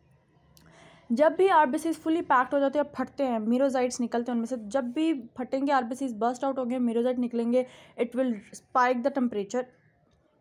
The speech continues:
और ये हर, अ, falciparum का, ओवेल का, वाइवैक्स का, उस पर डिपेंड करता है कि साइकिल कितने डेज़ का है, उनके उतने डेज़ के बाद फीवर स्पाइक करता है, तो इसका मतलब फ्रेश क्रॉप of आरबीसीज फटे हैं। जो रिंग फॉर्म्स हैं इसे ट्रोफोजाइट्स कहते हैं।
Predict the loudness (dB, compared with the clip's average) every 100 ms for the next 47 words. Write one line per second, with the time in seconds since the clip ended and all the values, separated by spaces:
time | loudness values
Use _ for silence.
0 | _ _ 2 6 6 4 2 2 0 2
1 | 2 2 -2 0 2 0 0 0 0 -4
2 | -4 -4 -2 -2 -2 -2 -4 -4 -6 -6
3 | -8 -10 -10 -10 -10 -10 -10 -8 -8 -8
4 | -8 -8 -6 -4 -4 -2 -4 -4 -6 -4
5 | -4 -2 -4 -2 0 0 0 -2 -2 -4
6 | -16 -10 -6 -6 -6 -2 0 2 2 2
7 | -2 -2 -4 -4 -2 -4 -4 -4 -4 -4
8 | -4 -4 -2 -6 -2 0 0 0 -2 -2
9 | -2 -4 -4 -10 -10 -12 -10 -10 -12 -20
10 | -20 -20 -20 -20 -20 _ _ _ -20 -20
11 | -2 2 2 2 2 4 4 2 2 0
12 | 0 0 2 0 0 -2 -8 -8 -12